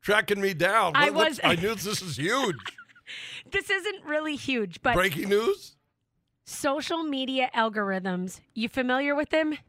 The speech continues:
Speaker 2: They're strange. They start pushing you content that
Speaker 1: Yeah.
Speaker 2: they think that you'll love, right?
Speaker 1: Right. Accidental scrolls, and all of a sudden
Speaker 2: All of a sudden, you're like,
Speaker 1: I'm getting
Speaker 2: "So that's who you think I am?"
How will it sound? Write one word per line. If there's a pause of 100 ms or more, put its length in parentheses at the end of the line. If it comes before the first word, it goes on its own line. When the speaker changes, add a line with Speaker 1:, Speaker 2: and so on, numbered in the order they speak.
(140)
Speaker 2:
They're
strange. (300)
They
start (100)
pushing
you
content (360)
that
Speaker 1:
Yeah.
Speaker 2:
they
think
that
you'll
love,
right?
Speaker 1:
Right.
Accidental
scrolls,
and
all
of
a
sudden (160)
Speaker 2:
All
of
a
sudden,
you're
like,
Speaker 1:
I'm
getting
Speaker 2:
"So
that's
who
you
think
I
am?"